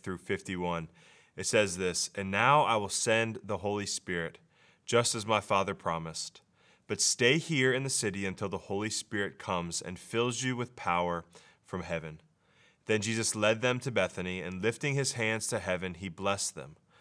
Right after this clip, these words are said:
While he was blessing them, he left them and was taken up to heaven. So they worshiped him and then returned to Jerusalem filled with great joy.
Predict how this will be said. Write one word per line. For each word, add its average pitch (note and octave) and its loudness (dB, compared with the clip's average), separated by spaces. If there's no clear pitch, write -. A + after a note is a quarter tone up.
While G#2+ 6
he C#3+ 4
was D3 2
blessing B2 6
them, A#2+ 0
he A#2 0
left A2+ 2
them F2+ -2
and G2 -4
was F#2 -2
taken G#2+ -4
up F2+ -4
to - -14
heaven. E2+ -8
So - -6
they G2+ 2
worshiped A2 0
him B2+ -2
and G2 -6
then F#2+ -2
returned G#2 -4
to A#2+ -6
Jerusalem F#2 -6
filled F2+ -4
with F2 -10
great F2 -4
joy. D#2 -10